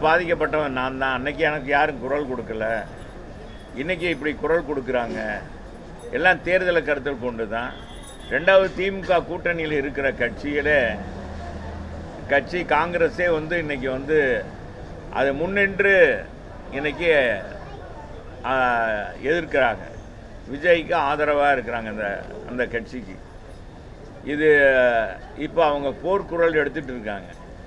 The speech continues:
ஆட்சியில் கூட்டணி வேணும், தி மு க ஆட்சி வகித்தால் வெற்றி பெற்று வந்தால்,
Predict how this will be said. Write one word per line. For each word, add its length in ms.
ஆட்சியில் 460
கூட்டணி 440
வேணும், 460
தி 120
மு 120
க 120
ஆட்சி 400
வகித்தால் 540
வெற்றி 360
பெற்று 300
வந்தால், 400